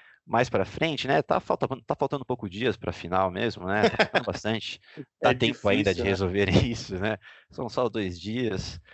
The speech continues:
Speaker 1: Mas,
Speaker 2: Não, e assim,
Speaker 1: então, acho que nem
Speaker 2: e
Speaker 1: dá
Speaker 2: é
Speaker 1: pra
Speaker 2: um
Speaker 1: pedir palpites, né?
Speaker 2: Não, acho que não. E assim, é só um time do Rio, um time de São Paulo indo jogar em Brasília. Quase
Speaker 1: É.
Speaker 2: não tem nada a ver com logística, viagem, assim, não tem nada.
Speaker 1: A situação
Speaker 2: É bolha
Speaker 1: atual,
Speaker 2: de
Speaker 1: né? Meu
Speaker 2: covid,
Speaker 1: Deus.
Speaker 2: exatamente. É, é bem,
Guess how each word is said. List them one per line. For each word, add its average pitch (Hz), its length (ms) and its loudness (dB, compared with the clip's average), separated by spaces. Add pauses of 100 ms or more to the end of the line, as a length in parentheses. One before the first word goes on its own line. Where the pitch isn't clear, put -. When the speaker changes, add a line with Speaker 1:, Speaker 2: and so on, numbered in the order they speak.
(260)
Speaker 1:
Mas, 98 240 2
Speaker 2:
Não, 190 100 4
e 202 120 8
assim, 180 220 2
Speaker 1:
então, 185 140 6
acho - 120 0
que - 60 0
nem - 80 4
Speaker 2:
e - 40 -2
Speaker 1:
dá 190 60 8
Speaker 2:
é - 20 8
Speaker 1:
pra 170 80 4
Speaker 2:
um 170 40 -2
Speaker 1:
pedir 135 180 -4
palpites, 117 500 -2
né? 101 340 -2 (580)
Speaker 2:
Não, 147 280 2
acho 123 140 -2
que 190 60 -10
não. 190 120 2
E 196 80 6
assim, 196 300 -2
é 135 100 0
só - 160 -4
um 247 100 -6
time 208 240 -10
do 165 140 -4
Rio, 160 320 -8
um 214 140 -12
time 160 240 -12
de - 100 -20
São 151 160 -2
Paulo 175 340 4
indo 180 180 -8
jogar 165 240 2
em 170 60 -8
Brasília. 151 460 0
Quase 165 240 0
Speaker 1:
É. 196 60 4
Speaker 2:
não - 120 0
tem 180 120 -6
nada 233 260 0
a 196 40 -12
ver 185 160 -4
com 175 120 -6
logística, 151 800 -4 (260)
viagem, 131 760 2
assim, 127 260 -18
não 139 240 -12
tem 160 240 -12
nada. 190 340 -2
Speaker 1:
A 80 40 -4
situação - 460 -4
Speaker 2:
É - 20 2
bolha 190 280 2
Speaker 1:
atual, 104 140 6
Speaker 2:
de 95 80 2
Speaker 1:
né? 95 120 -8
Meu 131 140 0
Speaker 2:
covid, 104 340 -6
Speaker 1:
Deus. 87 180 -6
Speaker 2:
exatamente. 131 840 -10
É, 117 160 -16
é 110 260 -20
bem, 185 200 -18